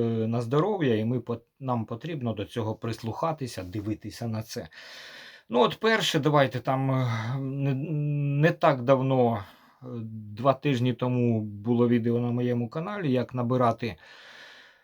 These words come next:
е, м'язову масу після сорока років, і чомусь, е, досить багато коментарів було від, е, я вважаю, людей неспроможних і недалекоглядних. Не хочу вже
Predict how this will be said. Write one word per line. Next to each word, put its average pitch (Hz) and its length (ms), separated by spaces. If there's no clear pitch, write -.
е, 135 240
м'язову 151 540
масу 147 360
після 147 340
сорока 143 440
років, 165 420
і 123 80
чомусь, 143 680
е, 135 220
досить 131 460
багато 135 420
коментарів 139 640
було 131 460
від, 113 340
е, 123 220
я 139 200
вважаю, 120 680
людей 120 440
неспроможних 143 1200
і 123 460
недалекоглядних. 151 1200
Не 135 100
хочу 117 400
вже 104 260